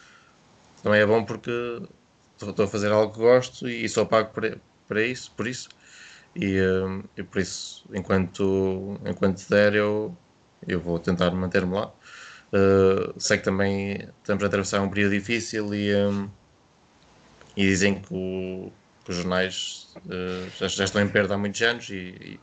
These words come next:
e podem um dia fechar ou, ou acabar ou até só ou, ou passar tudo para online, mas eu acho que não,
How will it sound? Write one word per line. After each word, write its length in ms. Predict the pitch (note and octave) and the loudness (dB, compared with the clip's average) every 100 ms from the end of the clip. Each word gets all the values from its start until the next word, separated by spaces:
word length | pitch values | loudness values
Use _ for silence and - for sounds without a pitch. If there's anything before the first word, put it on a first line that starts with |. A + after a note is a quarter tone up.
| - | -18
e 40 | |
podem 380 | G2 F#2 F2+ F2+ F2 | -8 -6 -4 -6 -8
um 160 | G2+ F2+ | -12 -10
dia 160 | F#2 | -10
fechar 340 | - - A2+ A2+ | -10 -6 -6 -6
ou, 240 | F2 F2 | -10 -8
ou 80 | F#2 | -8
acabar 320 | F2 F2+ G#2+ | -6 -4 -2
ou 100 | G#2 | -2
até 160 | F2+ F2+ | -2 -4
só 320 | F2 F2+ F2+ - - - - - - _ _ | -2 -2 -2 -6 -20 -20 -20 -20 -20 _ _
ou, 160 | - - - | -12 -12 -6
ou 100 | - | -4
passar 240 | E3 G2+ F#2+ | -2 -2 -2
tudo 140 | F#2 | -2
para 180 | F2+ G2 | 0 0
online, 320 | F#2+ G#2+ A#2+ B2 | 2 0 0 -8
mas 160 | G2 F2+ | -8 -6
eu 180 | F#2+ F#2+ | -4 -4
acho 240 | F#2 - - | -4 -6 -6
que 80 | G#2+ | -2
não, 400 | G2 F#2+ G2 | 0 -2 -4